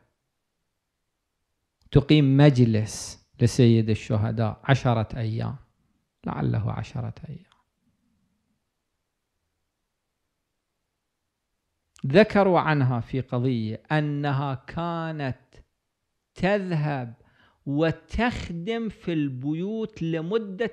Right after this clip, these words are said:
عام كامل، سنة كاملة. شوفوا هذا الانشداد،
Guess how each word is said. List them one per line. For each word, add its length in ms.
عام 800
كامل، 560
سنة 320
كاملة. 760
شوفوا 400
هذا 520
الانشداد، 960